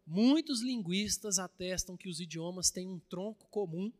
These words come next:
E, por fim, a Bíblia ensina que todos os seres humanos vieram de um único casal, Adão e Eva. Em mil novecentos e oitenta e sete, essa doutora Rebecca Kahn fez uma pesquisa com D N A de mulheres dos cinco continentes.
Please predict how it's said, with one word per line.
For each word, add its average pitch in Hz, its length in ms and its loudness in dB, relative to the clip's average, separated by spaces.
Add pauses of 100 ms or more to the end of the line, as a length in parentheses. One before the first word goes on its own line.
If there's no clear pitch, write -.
(600)
E, 170 60 -16
por 135 180 0
fim, 220 220 0
a 214 80 2
Bíblia 214 280 -2
ensina 214 280 2
que 208 100 -10
todos 247 420 2
os 220 120 4
seres 190 320 2
humanos 170 400 -6
vieram 160 360 -6
de 156 120 -8
um 156 100 -4
único 202 260 -6
casal, 143 560 -8 (320)
Adão 135 380 -10
e 123 140 -8
Eva. 113 420 -12 (320)
Em 117 60 -14
mil 165 140 -4
novecentos 170 420 0
e - 20 -2
oitenta 160 300 -6
e 160 80 -4
sete, 175 480 4
essa 151 180 0
doutora 151 440 -8
Rebecca 135 420 -8
Kahn 160 320 -8 (340)
fez 202 300 6
uma 196 100 0
pesquisa 196 520 0
com 196 120 -10
D 185 120 0
N 180 140 2
A 175 100 -2
de 170 100 -8
mulheres 170 420 0
dos 160 220 6
cinco 311 380 8
continentes. 175 720 -8